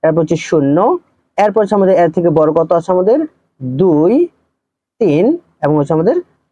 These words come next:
চার। দুটির যোগফল বলা হয়েছে। যদি আমরা যোগ করি তাহলে কত হবে আমাদের এখানে? চার, চার,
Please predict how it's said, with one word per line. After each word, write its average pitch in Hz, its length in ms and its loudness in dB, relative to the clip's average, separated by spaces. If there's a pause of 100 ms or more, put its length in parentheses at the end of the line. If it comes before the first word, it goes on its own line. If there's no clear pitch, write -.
চার। 170 200 0 (480)
দুটির 262 280 2 (420)
যোগফল 220 520 0
বলা 151 240 4
হয়েছে। 135 380 0 (380)
যদি 165 180 2
আমরা 175 200 2
যোগ 147 220 0 (100)
করি 190 200 2
তাহলে 196 240 0
কত 185 160 -2
হবে 202 100 2
আমাদের 208 240 0
এখানে? 240 240 0 (840)
চার, 143 360 2 (1080)
চার, 139 340 0